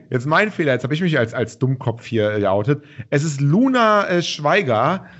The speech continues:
äh, der Mond sozusagen, das Mondgesicht. Und,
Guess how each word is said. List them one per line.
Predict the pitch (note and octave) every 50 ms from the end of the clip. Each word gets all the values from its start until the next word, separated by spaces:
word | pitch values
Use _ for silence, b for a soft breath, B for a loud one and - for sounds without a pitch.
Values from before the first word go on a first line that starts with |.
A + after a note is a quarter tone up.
| B B B -
äh, | C#3+ C#3 C#3 C#3+ C#3+ C3+
der | C3+ C3
Mond | C3+ D3 E3+ F#3+ F#3+ D#3+ B2
sozusagen, | A#2 G#2+ - - F#2 F2 F#2+ F2+ F2+ G2+ A#2 B2
das | A2+ A2+ C3
Mondgesicht. | C#3+ E3+ F#3 F3+ - A2 F2+ G#2+ B2 - - B B D#3 C#3 A2+ B
Und, | - D#3 D3 D#3 D#3+ D#3 D#3 D#3 D3+